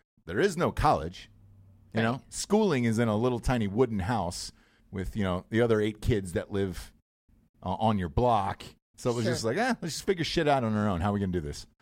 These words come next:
Speaker 1: Like, Da Vinci did a bunch of weird shit. B Franks was doing shit. Edison.
Speaker 2: Sure, but,
Speaker 1: all
Speaker 2: like,
Speaker 1: those guys.
Speaker 2: how else do you
Speaker 1: You
Speaker 2: figure
Speaker 1: don't.
Speaker 2: out?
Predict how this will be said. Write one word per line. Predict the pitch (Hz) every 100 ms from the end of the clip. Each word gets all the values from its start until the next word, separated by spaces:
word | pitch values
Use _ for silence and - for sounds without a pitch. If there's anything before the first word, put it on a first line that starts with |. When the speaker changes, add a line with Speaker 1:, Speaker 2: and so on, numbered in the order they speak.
| _
Speaker 1:
Like, | 139 110
Da | 120
Vinci | 147 156 147
did | 127
a |
bunch | 123 123 120
of |
weird | 110 117 107
shit. | - 123 113 95
B | 117
Franks | - 110 110 -
was | -
doing | 110 101
shit. | 90 113 101 -
Edison. | 95 107 - 107
Speaker 2:
Sure, | 104 - - 180 220 311
but, | 226
Speaker 1:
all | 190
Speaker 2:
like, | 190 175
Speaker 1:
those | -
guys. | 151
Speaker 2:
how | 170 190 214
else | 226 220 -
do | 208
you | 202 190
Speaker 1:
You |
Speaker 2:
figure | - - - 180 180 185 196
Speaker 1:
don't. | 196
Speaker 2:
out? | 123 - -